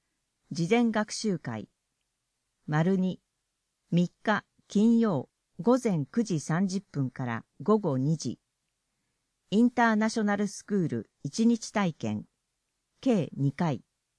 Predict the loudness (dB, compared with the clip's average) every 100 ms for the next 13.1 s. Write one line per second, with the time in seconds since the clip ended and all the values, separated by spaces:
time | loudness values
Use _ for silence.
0 | _ _ _ _ _ _ _ -6 -2 -2
1 | 0 -4 -4 _ _ _ _ _ _ _
2 | 0 4 4 2 -2 0 0 -2 -8 _
3 | _ 0 0 2 0 0 0 -4 -4 0
4 | 0 2 0 -4 _ _ _ _ _ _
5 | _ _ -2 2 4 4 4 2 -2 _
6 | _ _ -4 0 2 2 2 2 2 0
7 | -2 -2 -4 0 0 0 0 0 0 -2
8 | -2 0 -2 -6 -6 -2 -2 -4 -8 _
9 | _ _ _ _ _ _ -4 -2 2 2
10 | 4 2 0 -4 -6 -4 -4 -2 -4 -6
11 | _ _ _ -4 -4 0 2 2 2 0
12 | 0 0 0 -4 -2 0 0 -2 -2 -2
13 | -2